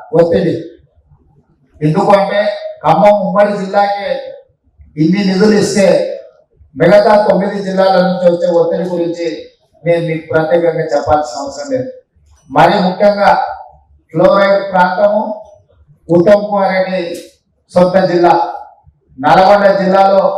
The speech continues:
చాలా ప్రాజెక్టులు అసంపూర్తిగా ఉన్నాయి. అదేవిధంగా అత్యంత వెనుకబడిన జిల్లా, వలసల జిల్లా, నా సొంత జిల్లా పాలమూరు జిల్లాలో ప్రాజెక్టులు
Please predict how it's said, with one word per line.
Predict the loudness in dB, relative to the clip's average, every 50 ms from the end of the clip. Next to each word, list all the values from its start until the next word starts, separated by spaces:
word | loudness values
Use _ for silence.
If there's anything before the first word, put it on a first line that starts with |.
| -6 -10 -12 -18 -20 -20 _ _ _ _ _ -2
చాలా | 2 4 4 4 4 4 2 2
ప్రాజెక్టులు | 2 2 2 2 2 0 -2 -2 -2 0 2 2
అసంపూర్తిగా | 2 2 0 0 -2 -2 -4 -4 -4 -2 0 0 0 0
ఉన్నాయి. | -2 -4 -6 -8 -12 -14 -20 _ _ _ _ _ -20 -20 _ _ _ _ -20 _ _ 2 2
అదేవిధంగా | 4 4 4 2 2 2 2 0 0 0 0 0 2 0 0 -2 -6 -8 -12 -14
అత్యంత | -12 0 2 2 2 4 2 2 4
వెనుకబడిన | 2 2 2 2 2 2 2 0 0 -2 -2 -4 -2 -2
జిల్లా, | 0 2 2 2 2 0 -2 -4
వలసల | -2 -2 0 2 2 0 0 -2 -4
జిల్లా, | -4 -4 -2 -4 -4 -4 -6 -8 -14 -20 -20 _ _ _ _ _ _ _ _ _ _ _ _
నా | -2 0 0 2 2
సొంత | 2 2 4 2 2 2 2
జిల్లా | -2 0 2 2 4 2 2 0 -4 -8 -10 -16 -20 -20 _ _ _ _ _ 0
పాలమూరు | 2 4 6 6 4 4 2 -2 -2 -4 -4
జిల్లాలో | -2 0 2 2 4 4 4 4 4 2 0 -2 -4 -8 -14 -16 -18 _ _ _ _ 0
ప్రాజెక్టులు | 2 4 4 4 2 0 -4 -6 -6 -6